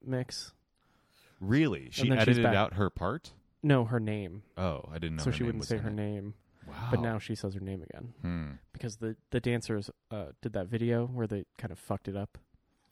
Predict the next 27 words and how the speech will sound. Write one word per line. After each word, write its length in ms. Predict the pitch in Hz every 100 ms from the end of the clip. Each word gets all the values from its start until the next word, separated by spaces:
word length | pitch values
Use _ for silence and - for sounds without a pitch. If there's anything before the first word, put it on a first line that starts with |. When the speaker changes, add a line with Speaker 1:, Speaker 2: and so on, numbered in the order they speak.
| -
Speaker 2:
I 120 | 98
didn't 200 | 107 95
know 160 | 90 127
that. 240 | 76 57 -
Speaker 1:
Oh, 100 | 123
Speaker 2:
What 40 |
did 40 | 92
Speaker 1:
yeah. 60 |
Speaker 2:
they 100 | 110
do? 260 | 98 123 -
Speaker 1:
They 100 | 135
did 120 | 135
an 100 | 123
interview 420 | 95 104 95 87 76
and 100 | 76
they 60 |
kinda, 200 | - 78
like, 160 | 71 -
fuck, 180 | 90 - - -
fuck 280 | - 104 -
botched 360 | 104 92 - -
their, 200 | 92 78
uh, 240 | 76 - - - _ _ _ _ - _ - _ _
believability 720 | 110 113 104 98 101 104 107 104
with 140 | 104
the 60 | -
public. 400 | 113 117 117